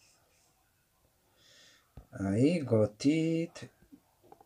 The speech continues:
Challenge, seguimos en el tutorial, tutorial ya excesivamente largo, porque prácticamente no hacemos nada y estamos pasando fases y fases y fases,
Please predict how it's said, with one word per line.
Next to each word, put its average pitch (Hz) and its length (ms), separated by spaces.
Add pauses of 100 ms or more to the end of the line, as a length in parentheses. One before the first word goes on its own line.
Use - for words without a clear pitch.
(920)
Challenge, 139 640
seguimos 135 540
en 123 100
el 101 180
tutorial, 147 920
tutorial 117 520
ya 117 160
excesivamente 98 840
largo, 113 440 (580)
porque 113 260
prácticamente 104 720
no 123 360
hacemos 101 380
nada 101 380
y 135 80
estamos 101 420
pasando 101 400
fases - 480
y 95 60
fases - 400
y - 80
fases, 123 440